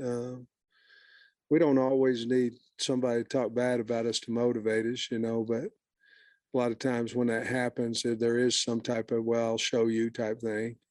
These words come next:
And, uh, I think that's, K J's got a little bit of that in him, uh, along with he just,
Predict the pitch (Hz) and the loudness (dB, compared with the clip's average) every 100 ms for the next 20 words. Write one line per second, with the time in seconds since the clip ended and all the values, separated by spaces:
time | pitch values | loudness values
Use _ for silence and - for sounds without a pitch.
0 | - 127 113 110 107 110 107 113 _ _ | -10 -4 -4 -4 -4 -4 -6 -10 _ _
1 | _ _ _ - _ _ - 143 127 123 | _ _ _ -20 _ _ -4 -2 0 -2
2 | 107 - - - 127 117 117 110 123 113 | -4 -6 -6 0 0 0 0 0 0 0
3 | 117 120 120 117 113 120 120 117 110 127 | 0 0 0 0 2 2 2 0 -2 0
4 | 127 117 113 120 _ - 113 113 113 113 | -2 0 -4 -8 _ -8 -4 -4 -2 0
5 | 117 117 113 113 110 123 110 107 98 | 2 2 2 2 2 0 0 0 0